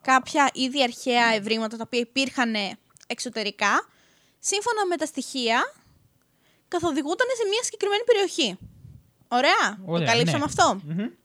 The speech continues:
Speaker 1: Τώρα, Γιώργο, ξέρεις ποιο είναι το πρώτο καθήκον ενός αρχαιολόγου;
Speaker 2: Φαντάζομαι να μην καταστρέψει τα ευρήματα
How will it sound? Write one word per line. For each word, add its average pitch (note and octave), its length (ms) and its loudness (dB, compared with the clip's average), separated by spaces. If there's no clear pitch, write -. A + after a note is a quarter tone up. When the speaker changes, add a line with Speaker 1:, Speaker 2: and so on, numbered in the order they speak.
Speaker 1:
Τώρα, G4 260 6
Γιώργο, A3+ 520 6
ξέρεις F4+ 640 4
ποιο - 280 6
είναι C#4 420 4
το C#4+ 120 4
πρώτο D4+ 560 10
καθήκον C4 720 2
ενός B3 380 6
αρχαιολόγου; A#3+ 840 10
Speaker 2:
Φαντάζομαι A3 760 0
να A3+ 120 2
μην A#3 160 0
καταστρέψει A3 640 -4
τα F3+ 100 -6
ευρήματα E3+ 720 -2